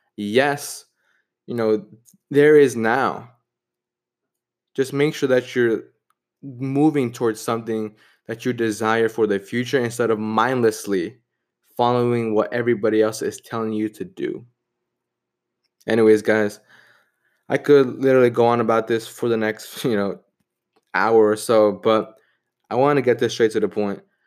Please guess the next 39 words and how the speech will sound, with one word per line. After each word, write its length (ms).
And 280
I 120
just 200
hope 300
that 260
you 100
guys 440
take 280
that, 100
that 140
experience 460
that 120
I 100
had 180
yesterday, 720
see 280
it 80
for 140
yourself, 680
you 80
know, 160
dissect 720
it. 240
And 120
I 100
just 200
hope 340
that 200
it 160
touched 320
some 160
of 160
you 320
to 100
really 180
think 260
about, 460
you 80
know, 340